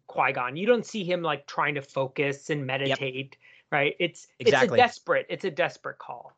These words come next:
Speaker 1: you know?
Speaker 2: Mm-hmm. And we then see the other part of Obi-Wan's existence right now, to basically go and spy on Luke, <laughs> to
Speaker 1: Yeah.
Speaker 2: check on,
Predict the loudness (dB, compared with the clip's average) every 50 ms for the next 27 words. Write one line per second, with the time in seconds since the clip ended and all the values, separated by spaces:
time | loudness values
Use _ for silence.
0 | _ _ -20 -20 -14 -6 -4 0 0 0 0 -2 -4 _ _ _ _ _ _ _
1 | _ -14 -6 -2 0 0 2 2 2 0 0 0 0 -2 -4 _ _ -20 _ _
2 | _ _ -10 -8 -8 -8 -6 0 2 4 6 6 4 4 4 0 -2 -4 -8 -8
3 | 0 2 2 4 4 6 8 8 8 8 6 4 6 6 6 6 6 4 2 2
4 | 2 2 2 0 -6 _ _ _ _ 2 2 2 4 4 4 6 6 6 6 6
5 | 4 2 0 2 4 2 2 4 2 2 2 4 4 4 4 4 4 2 2 2
6 | 2 0 -4 _ _ _ _ _ _ _ _ _ 4 6 6 6 6 4 0 2
7 | 4 4 4 6 4 4 6 8 8 8 6 4 2 4 6 6 6 6 6 4
8 | 4 6 4 4 4 2 -4 -10 -8 -10 -10 -10 -10 -14 -12 -8 0 0 2 6
9 | 6 6 8 8 8 6 6